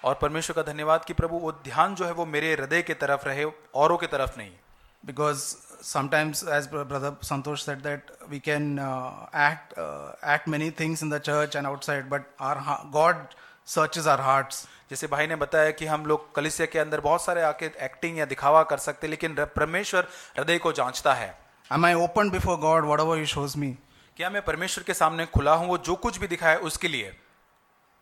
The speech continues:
Speaker 2: Or maybe shown by someone, someone else.
Speaker 1: या को-, कोई और व्यक्ति आकर मुझे कुछ दिखाए, उसके लिए क्या मैं खुला हुआ र-, मेरा हृदय है?
Speaker 2: Uh,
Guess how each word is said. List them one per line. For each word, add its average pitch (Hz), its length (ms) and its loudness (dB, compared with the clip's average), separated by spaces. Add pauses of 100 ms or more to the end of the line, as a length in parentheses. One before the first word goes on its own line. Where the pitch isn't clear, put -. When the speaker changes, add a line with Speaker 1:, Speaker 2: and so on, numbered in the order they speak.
(220)
Speaker 2:
Or 156 260 6 (460)
maybe 160 200 -2
shown 165 260 0
by 160 120 4
someone, 160 340 0
someone 156 240 0
else. 143 400 -2 (540)
Speaker 1:
या 170 120 6
को-, 175 440 0
कोई 180 160 2
और 185 180 6
व्यक्ति 175 260 -2
आकर 170 260 6
मुझे 165 200 -4
कुछ 160 200 -6
दिखाए, 147 280 4
उसके 156 280 -2
लिए 180 100 2
क्या 170 200 6
मैं 165 180 -2
खुला 143 200 0
हुआ 143 240 2
र-, 143 160 0
मेरा 135 160 0
हृदय 123 260 0
है? 107 320 -8 (500)
Speaker 2:
Uh, 139 220 -4